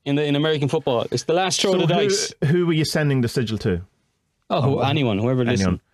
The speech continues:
Speaker 2: Right.
Speaker 1: Yeah.
Speaker 2: And, oh, you, so you were kind of seeing it as, as the thing of last resorts kind of thing, rather than, uh, an expression
Speaker 1: Not
Speaker 2: of
Speaker 1: last resort, but a long shot.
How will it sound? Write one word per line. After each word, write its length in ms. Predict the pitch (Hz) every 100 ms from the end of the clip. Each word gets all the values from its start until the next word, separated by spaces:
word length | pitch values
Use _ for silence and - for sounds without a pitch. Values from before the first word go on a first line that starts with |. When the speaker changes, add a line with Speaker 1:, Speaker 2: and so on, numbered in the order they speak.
| - -
Speaker 2:
Right. 320 | 101 90 - -
Speaker 1:
Yeah. 240 | 58 98
Speaker 2:
And, 100 | 208
oh, 140 | 220 214
you, 120 | 190
so 140 | -
you 60 | 175
were 60 | 165
kind 180 | 175
of 60 | 170
seeing 140 | 170
it 80 | 156
as, 240 | 143 127 139
as 300 | 131 113 -
the 240 | 123 110
thing 220 | - 120
of 120 | 107
last 260 | 117 113 104
resorts 400 | 104 113 131 -
kind 220 | - 95
of 60 | 87
thing, 260 | 87 80 82
rather 240 | 104 98
than, 340 | 92 92 92 90
uh, 340 | 87 90 85
an 80 | 90
expression 540 | 92 - 101 95 302
Speaker 1:
Not 60 | 302
Speaker 2:
of 40 | 262
Speaker 1:
last 220 | 254 -
resort, 340 | 160 240 190
but 140 | 170 165
a 40 |
long 260 | 202 214 180
shot. 340 | 147 92